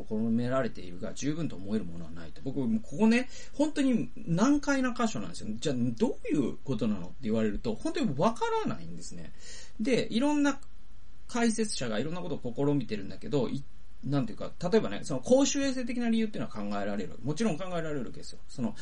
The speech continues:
産褥熱とかですね、あってですね、その、女性って出産した後は、やっぱりその、子宮とか、あー、そういう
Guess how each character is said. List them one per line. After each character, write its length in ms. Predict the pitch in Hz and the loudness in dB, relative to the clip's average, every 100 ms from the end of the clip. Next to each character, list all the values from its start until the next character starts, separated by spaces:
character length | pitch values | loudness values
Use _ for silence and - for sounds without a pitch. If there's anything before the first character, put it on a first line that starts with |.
| - | -4
産 240 | - 220 220 | -2 4 6
褥 240 | 214 208 | 4 2
熱 260 | 165 - - | -2 -4 -4
と 60 | - | -6
か 120 | - | -4
で 80 | - | -4
す 140 | - | -4
ね、 140 | 135 - - | -4 -4 -4
あ 80 | - | -4
っ 80 | - | -4
て 160 | - - | -6 -6
で 80 | |
す 140 | - 123 | -4 -4
ね、 140 | 113 - - - | -4 -4 -4 -4
そ 140 | - 123 | -2 0
の、 240 | 101 95 - - - - | 0 -2 -4 -4 -4 -4
女 120 | 135 | -2
性 160 | 143 127 | 0 0
っ 40 | |
て 120 | 117 | 0
出 240 | 117 143 135 | -2 -2 0
産 380 | - 147 139 | 2 4 4
し 140 | 135 - | 2 0
た 100 | 135 | 0
後 240 | 107 98 | 0 0
は、 220 | 104 85 - | 0 0 -2
や 100 | 135 | -2
っ 40 | 120 | -2
ぱ 80 | 110 | -2
り 100 | 87 | -2
そ 140 | - | -4
の、 160 | 87 76 - - - - - | -4 -4 -4 -4 -4 -4 -4
子 240 | - - 135 | -4 0 2
宮 120 | 127 | 2
と 140 | 113 | 0
か、 160 | - - - - - - - | -2 -4 -6 -6 -6 -4 -4
あ 480 | 107 101 92 87 82 | -4 -4 -4 -6 -4
ー、 20 | |
そ 200 | - 160 | 0 4
う 40 | 147 | 6
い 200 | 143 | 6
う 80 | 127 | 4